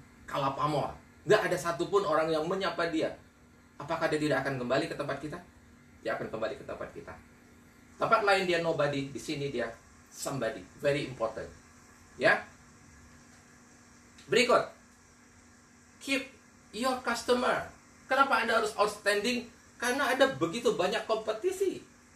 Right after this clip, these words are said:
Bagaimana Anda mempertahankan pelanggan Anda? Bisnis Anda, omset Anda bukan oleh pelanggan yang datang sesekali, tetapi mereka yang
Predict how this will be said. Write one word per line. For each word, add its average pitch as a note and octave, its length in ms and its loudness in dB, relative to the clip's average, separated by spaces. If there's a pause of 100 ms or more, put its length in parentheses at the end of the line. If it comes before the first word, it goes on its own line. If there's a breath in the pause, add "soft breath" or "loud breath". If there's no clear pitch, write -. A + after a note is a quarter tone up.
(200)
Bagaimana G#3 560 0
Anda F3 180 2
mempertahankan D#3 1040 0
pelanggan A#2+ 460 -2
Anda? B2 260 -4 (960)
Bisnis B3 380 0
Anda, E3+ 480 4
omset A#3 400 0
Anda D#3 420 2 (220)
bukan A#3 760 2 (680)
oleh G3 480 8 (1040)
pelanggan E3 480 2
yang D3 240 -2
datang A3+ 240 2
sesekali, A#3+ 640 -2
tetapi G3+ 320 -2
mereka A#3 400 0
yang G#3 160 -2